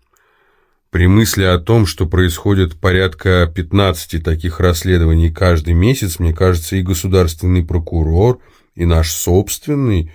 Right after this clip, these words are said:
не смогут удержаться от смеха, если мы пойдем таким путем".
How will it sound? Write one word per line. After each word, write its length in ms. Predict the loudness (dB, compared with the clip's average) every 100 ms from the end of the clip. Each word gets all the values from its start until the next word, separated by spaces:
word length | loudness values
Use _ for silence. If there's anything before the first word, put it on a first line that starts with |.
| _ _ _ -4
не 140 | -2
смогут 520 | 0 2 2 2 0 -4
удержаться 760 | 0 2 2 4 2 2 0
от 100 | 0
смеха, 480 | -2 0 2 0 -2
если 320 | -2 -2 -2
мы 140 | -2 0
пойдем 440 | -2 0 0 -2
таким 380 | -4 -4 -4 -4
путем". 500 | -6 -6 -8 -10